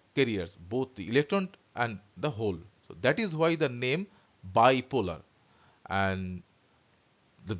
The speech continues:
there exists a junction between the N type and P type semiconductor. So that is the bipolar junction transistor, and it is transistor because it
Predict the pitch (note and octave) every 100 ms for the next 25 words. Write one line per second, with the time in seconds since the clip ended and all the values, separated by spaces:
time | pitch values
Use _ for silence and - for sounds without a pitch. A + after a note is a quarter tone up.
0 | - A2 C3+ B2+ B2+ C#3 C3+ B2+ D3 F#3+
1 | A3 E3 F#3 F#3 B2+ C3 D#3 C#3+ C#3+ -
2 | D3+ D#3 D#3+ D3 C3+ E3+ F3+ - D3 C3+
3 | A2+ G#2+ D3+ D#3 C#3+ D#3 E3 G3 C#3 B2
4 | A#2+ D3+ G3+ E3+ G#2+ G2+ G#2 E3 G#3 -
5 | E3 D#3+ A#2 - E2 - - F#2+ F#2+ A#2
6 | - C3 C3 E3+ E3+ G3+ C#3+ C3+ F2 A#2